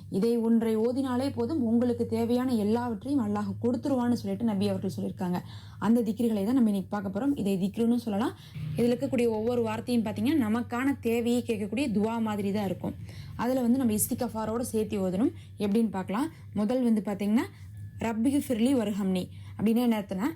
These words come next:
"யா அல்லாஹ், என்னை மன்னிப்பாயாக, இன்னும் எனக்கு அருள் புரிவாயாக" அப்படின்னு அர்த்தம்.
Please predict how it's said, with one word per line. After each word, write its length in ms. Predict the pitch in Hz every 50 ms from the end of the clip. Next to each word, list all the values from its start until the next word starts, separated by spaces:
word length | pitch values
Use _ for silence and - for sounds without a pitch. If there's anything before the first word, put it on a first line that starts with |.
| - -
"யா 160 | - 185 196 208
அல்லாஹ், 340 | 214 214 196 190 202 254 294
என்னை 320 | 240 220 202 214 220 214
மன்னிப்பாயாக, 800 | 196 185 190 196 233 240 233 240 226 214 196 185 185 180 254 - -
இன்னும் 300 | - 208 208 240 285 285
எனக்கு 320 | - 214 214 220 214 240
அருள் 220 | 214 196 202 233 226
புரிவாயாக" 580 | - 233 220 202 196 190 185 180 180 175 175
அப்படின்னு 300 | 196 196 175 160 185 190
அர்த்தம். 360 | 196 180 165 160 - 226 311